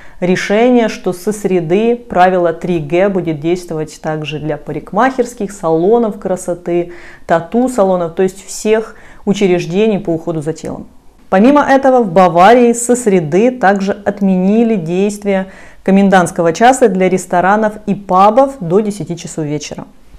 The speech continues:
Одновременно здесь также увеличили количество посетителей для культурных, спортивных и общественных мероприятий — до пятнадцати тысяч человек.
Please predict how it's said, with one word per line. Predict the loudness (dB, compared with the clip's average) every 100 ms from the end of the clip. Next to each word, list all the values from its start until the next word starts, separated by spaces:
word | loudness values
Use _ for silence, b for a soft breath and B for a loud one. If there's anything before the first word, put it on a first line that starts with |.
| -6
Одновременно | -2 0 0 -2 0 2 2 2
здесь | 2 0 0
также | 0 -2 -2
увеличили | -4 -2 -2 -2 -6
количество | -4 -4 -2 -4 -6 -8 -10
посетителей | -6 -8 -8 -10 -6 -4 0 0 2 0 -4 B B B
для | 2
культурных, | 4 2 4 4 4 2
спортивных | -2 0 0 -2 -2 0 0 -2 -4
и | 0
общественных | 0 0 -4 -4 -4 -6 -6 -6
мероприятий — | -6 -6 -4 -2 -2 -6
до | -8 0 4 4
пятнадцати | 2 -6 -4 -6 -6 -10
тысяч | -10 -12 -14
человек. | -8 -4 -4 -6 -10